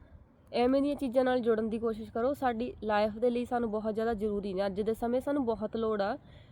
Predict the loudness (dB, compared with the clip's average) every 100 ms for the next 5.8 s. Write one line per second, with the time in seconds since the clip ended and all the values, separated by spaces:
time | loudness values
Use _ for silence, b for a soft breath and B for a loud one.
0 | B B 0 4 6 6 6 4 6 2
1 | 0 0 0 0 0 -2 -2 -4 2 2
2 | 2 0 0 -2 2 2 2 -2 0 2
3 | 2 2 -2 -4 -4 0 0 0 -2 -2
4 | 0 0 0 0 0 0 0 0 -2 -2
5 | -2 -4 -2 0 2 2 2 -4